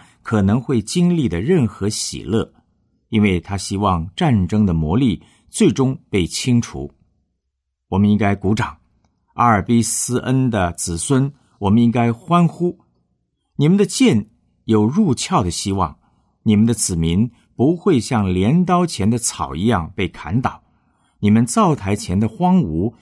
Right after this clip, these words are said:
现在要止住，暴君要被压倒，和平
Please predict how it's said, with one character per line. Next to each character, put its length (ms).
现 280
在 180
要 200
止 300
住， 360
暴 200
君 380
要 160
被 240
压 220
倒， 260
和 300
平 340